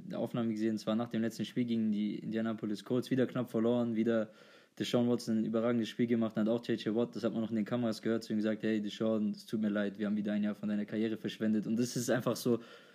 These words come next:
es gab, ich weiß nicht, welches das Spiel das war, ich glaub, das war so in, ungefähr in der Mitte der Saison, haben die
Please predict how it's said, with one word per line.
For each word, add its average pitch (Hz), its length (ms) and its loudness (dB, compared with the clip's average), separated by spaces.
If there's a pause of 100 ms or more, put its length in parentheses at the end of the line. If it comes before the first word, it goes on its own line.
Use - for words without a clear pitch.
(160)
es - 140 -6
gab, 147 200 6
ich 120 100 -2
weiß 147 200 2
nicht, 123 80 2
welches 120 200 2
das 113 120 -2
Spiel 127 220 0
das 107 180 0
war, 120 120 2
ich 110 60 -2
glaub, 104 160 -2
das - 140 -14
war 104 160 2
so 104 100 -6
in, 107 300 -2 (180)
ungefähr 113 300 -4
in 110 80 2
der 104 80 2
Mitte 117 400 0
der 104 340 -2 (680)
Saison, 120 420 2
haben 117 180 0
die 110 320 0